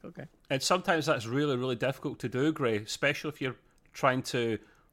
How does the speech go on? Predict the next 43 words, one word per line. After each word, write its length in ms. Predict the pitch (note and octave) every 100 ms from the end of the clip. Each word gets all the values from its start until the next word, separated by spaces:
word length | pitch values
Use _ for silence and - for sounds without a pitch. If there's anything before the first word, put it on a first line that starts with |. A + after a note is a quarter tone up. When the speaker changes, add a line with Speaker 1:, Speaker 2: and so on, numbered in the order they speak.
| _
Speaker 2:
ride 380 | B2 B2+ B2 G#2+
and 140 | A2+ G#2+
tame 260 | A2+ A2
a 60 | G#2+
wild 340 | G#2+ A2 A#2
horse 340 | - A2 G#2 -
in, 100 | A2
say, 380 | - A2+ G#2+ G#2
Zelda 380 | G2+ G#2+ A#2 A#2
or 80 |
something. 360 | A2+ A#2 A2+ A2
You 80 | A2
need 160 | A#2 A#2+
at 100 | G#2+
least 380 | A#2+ B2 - -
three 180 | A#2+ B2
stamina 460 | - A2+ A#2 A#2+
bars, 360 | G#2 G#2+ G#2+ -
b-, 220 | A2+ G#2+ -
and 120 | A2
let, 160 | A2 -
otherwise 380 | A2 G#2+ G#2+ G#2
you're 80 | -
kicked 140 | A#2
Speaker 1:
Yeah, 180 | C3+ B2
at 40 |
Speaker 2:
off. 80 | A2
Speaker 1:
least. 220 | C3+ B2
Speaker 2:
So 60 | A2
there 60 | G#2+
you 120 | A2 - - - C3+
go. 120 | - -
<laughs> 120 | -
You'll 80 | C#3+
find 300 | - F3 D#3+
that 120 | D#3
out 140 | E3+
when 120 | D3+
you 100 | D3
play 240 | D3 D3+ C3+
that 200 | B2+ B2+
game. 160 | C3 A#2 - - -
Um, 420 | D#3+ E3 E3+